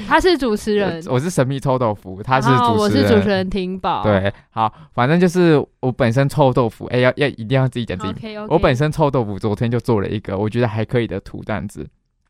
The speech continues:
Speaker 1: 嗯。
Speaker 2: 然后我就发给那个婷宝看，婷宝说：“瞎，瞎搅，瞎搅。”
Speaker 1: <laughs> 我说：
Speaker 2: 这什么？
Speaker 1: “什么意思？
Speaker 2: 什么意思？”
Speaker 1: 什么意思？
Speaker 2: 然后，然后婷宝，婷宝就是受不了，于是他再做了一个。
Speaker 1: 对。
Speaker 2: 他说：“瞎搅。”
Speaker 1: 没有啦，
Speaker 2: 我
Speaker 1: 就是，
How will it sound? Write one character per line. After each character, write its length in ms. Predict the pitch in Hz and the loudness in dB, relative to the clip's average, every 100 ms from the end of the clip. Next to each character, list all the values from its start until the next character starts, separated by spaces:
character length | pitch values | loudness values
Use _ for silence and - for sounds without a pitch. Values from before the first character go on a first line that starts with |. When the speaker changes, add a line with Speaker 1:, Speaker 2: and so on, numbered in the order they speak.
| _ | _
Speaker 1:
嗯。 300 | 233 202 185 - | -16 -14 -16 -6
Speaker 2:
然 120 | 127 | 2
后 60 | 147 | 2
我 40 | |
就 100 | 160 | 2
发 200 | 143 127 | 0 -2
给 340 | 131 104 - - | -4 -6 -8 -10
那 100 | - | -4
个 80 | 113 | -2
婷 220 | - 110 | 0 -2
宝 120 | 107 | -2
看， 160 | 101 120 | -4 -4
婷 160 | 117 160 | -4 2
宝 120 | 170 | 2
说 240 | 127 175 180 _ _ _ _ _ _ _ | 4 2 0 _ _ _ _ _ _ _
：“瞎， 160 | 170 | -4
瞎 300 | 185 - 180 | -4 -4 -4
搅， 300 | 180 - - - - - - | -2 -4 -4 -8 -18 -20 -6
瞎 180 | 294 175 | 2 2
搅。” 320 | 175 160 - - 214 202 | 2 -4 -6 -12 -18 -16
Speaker 1:
<laughs> 160 | 170 | -18
我 60 | - | -4
说： 80 | 202 | -2
Speaker 2:
这 0 | |
什 120 | 277 | 0
么？ 160 | 113 107 - 190 | -2 -4 -4 -2
Speaker 1:
“什 60 | 269 | 0
么 140 | 262 | -2
意 180 | 285 311 | -2 -4
思？ 240 | - 254 | -6 -8
Speaker 2:
什 140 | 214 135 | -2 2
么 160 | 135 | 2
意 80 | 170 | 2
思？” 400 | 143 123 110 - | 0 -2 -10 -10
Speaker 1:
什 80 | - | -8
么 0 | |
意 80 | - | -8
思？ 200 | 196 220 - | -10 -16 -2
Speaker 2:
然 120 | 156 | 0
后， 120 | 220 - _ | 0 -4 _
然 120 | - 190 | -4 -4
后 80 | 233 | -4
婷 220 | - 156 | -6 -6
宝， 200 | 190 139 | 0 2
婷 220 | 113 - 160 | 2 0 2
宝 100 | 127 | 2
就 140 | 147 | 2
是 60 | 147 | 2
受 180 | - | 2
不 160 | 127 135 | 2 4
了， 240 | 117 92 113 | 4 2 0
于 120 | 113 | -2
是 160 | 113 - | -2 0
他 40 | 131 | 2
再 140 | 131 | 2
做 180 | - 113 | 4 2
了 80 | - | 2
一 80 | 95 | -2
个。 220 | - - - | -4 -6 -4
Speaker 1:
对。 320 | 185 170 180 - | -6 -6 -12 -6
Speaker 2:
他 120 | 151 | 0
说 200 | 160 180 | 2 0
：“瞎 160 | - 160 | -2 -4
搅。” 200 | - - - _ _ - | -2 -4 -8 _ _ -6
Speaker 1:
没 180 | 247 302 | -2 0
有 60 | |
啦， 120 | 311 311 | 2 2
Speaker 2:
我 40 | |
Speaker 1:
就 100 | 302 | 2
是， 100 | 349 | 2